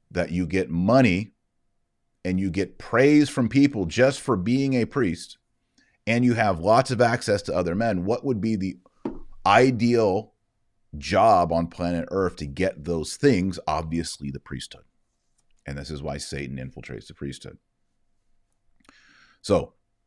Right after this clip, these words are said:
Saint Peter Damian talked about this, but he also was deeply devoted to Our Lady, the Blessed Virgin Mary. And he says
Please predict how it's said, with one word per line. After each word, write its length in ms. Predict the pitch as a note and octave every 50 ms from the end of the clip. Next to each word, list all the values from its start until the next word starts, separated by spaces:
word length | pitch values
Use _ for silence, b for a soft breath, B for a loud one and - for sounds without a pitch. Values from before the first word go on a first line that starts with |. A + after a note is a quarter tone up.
| _ _ _ _ _ _ _ _ _ _ _ _ _
Saint 220 | - - E2 D2
Peter 220 | D2+ F2+ F2+ D#2+ D2+
Damian 460 | D#2+ D#2+ D#2 D#2+ D#2 D2 C#2+ C#2+ - _ _
talked 240 | - G2+ G2 - G2
about 260 | E2 E2 D#2+ C#2+ -
this, 380 | - D#2 F#2+ - - - - - _ _ _ _ _ _ _ _ _ _ _ _ _ _ -
but 120 | A#2 A#2+
he 140 | B2 A2+ A#2+
also 640 | B2 D3 F3+ F3+ - - C3 G#2 G#2 A#2+ D3 D3 B2 - -
was 220 | - F#2+ F#2 -
deeply 580 | - - - F2 - G#2+ A#2+ B2 B2+ B2+ B2 A2+
devoted 540 | G#2 F#2 D#2 F2+ F2 E2+ E2+ F2 E2+ E2+ -
to 380 | - F#2+ E2+ D#2+ D#2 D#2 D#2 -
Our 160 | D2+ D#2 D2+
Lady, 420 | D2 F2 F#2 F2+ E2 C#2+ B1+ - _ _ _ _ _ _ _ _ _ -
the 80 | -
Blessed 300 | C2+ D#2 D#2 C#2+ - C#2+
Virgin 360 | C2 - D2 C#2+ C#2 C2+ C2 C#2+
Mary. 360 | E2+ F2+ F2 D2 B1+ B1+ - b b b b b b b b b
And 180 | A2 A#2 A2
he 120 | - A#2+ A#2
says 720 | - - - D#3 F3 A#2+ G#2 A#2 D3 E3 - - - -